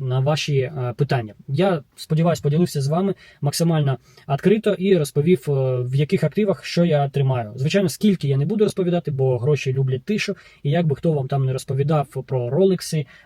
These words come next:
Lamborghini і прочу шляпу, е,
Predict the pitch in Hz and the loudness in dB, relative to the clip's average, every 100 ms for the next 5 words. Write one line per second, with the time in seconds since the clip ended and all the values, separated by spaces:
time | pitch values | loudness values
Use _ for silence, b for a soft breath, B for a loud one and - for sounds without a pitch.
0 | - 127 123 123 135 139 143 143 180 202 | -8 -4 -2 -2 0 0 0 2 2 4
1 | 190 170 156 147 156 160 151 139 - 202 | 4 2 0 -2 0 0 0 -2 -2 -2
2 | 233 214 b b b b b b b 139 | 0 -2 b b b b b b b -6
3 | 131 127 127 120 | -2 -2 -2 -4